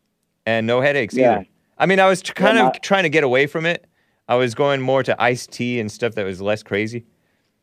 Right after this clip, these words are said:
Speaker 1: and being much
Speaker 2: You know
Speaker 1: less.
Speaker 2: what's a weird, one, a weird thing is I feel like I'm a much better dad when I'm high. Like, if that's weird, I don't know. But I'm, like, much more, like, playful and, like,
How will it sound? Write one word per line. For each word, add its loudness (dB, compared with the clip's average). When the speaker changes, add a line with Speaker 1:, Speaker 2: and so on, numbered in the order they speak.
Speaker 1:
and -6
being 0
much 2
Speaker 2:
You 4
know 6
Speaker 1:
less. 2
Speaker 2:
what's 2
a 0
weird, 2
one, -2
a 0
weird 2
thing -4
is -2
I -8
feel 2
like 6
I'm 0
a -2
much 0
better 2
dad 0
when -4
I'm -4
high. -2
Like, -8
if -8
that's 2
weird, -2
I 0
don't -4
know. -2
But -4
I'm, 4
like, 4
much -2
more, 2
like, 2
playful 4
and, -2
like, -2